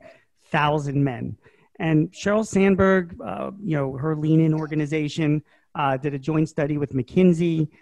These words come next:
Uh, they recently reported that one in four women are re-, considering downshifting their career or leaving the workplace early. There have been other studies that have come out,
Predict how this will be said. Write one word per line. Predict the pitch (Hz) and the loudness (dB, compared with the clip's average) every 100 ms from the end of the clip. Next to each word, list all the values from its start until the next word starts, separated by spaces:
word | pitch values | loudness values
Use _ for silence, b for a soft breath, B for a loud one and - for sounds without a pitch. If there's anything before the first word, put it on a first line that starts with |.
| b | b
Uh, | - 123 123 | -8 -6 -2
they | 156 | 0
recently | 185 180 175 170 | 0 -2 -4 -2
reported | 160 147 160 156 143 | -2 -4 -6 -6 -6
that | 131 | -6
one | 147 151 | -2 -2
in | 143 | -2
four | 156 | -4
women | 147 147 143 | -4 -4 -4
are | 131 | -6
re-, | 131 185 | -8 -8
considering | - 165 185 156 | -8 -4 -2 0
downshifting | 147 170 196 - 196 190 185 | 2 2 2 0 -4 0 0
their | 175 | 0
career | - 175 170 170 156 | -2 0 2 2 0
or | 120 | -2
leaving | 147 180 190 | -4 0 2
the | 175 | 2
workplace | 165 170 - 170 151 - | 0 -2 -4 -4 -4 -2
early. | 165 160 160 156 - b b - | 2 4 4 0 -4 b b 0
There | 160 | 2
have | 147 | 2
been | 156 - | 0 -2
other | 180 214 | 0 0
studies | - 196 175 156 | 0 0 0 0
that | 151 | 0
have | 151 | -2
come | - 147 | 2 4
out, | 147 147 147 | 4 4 0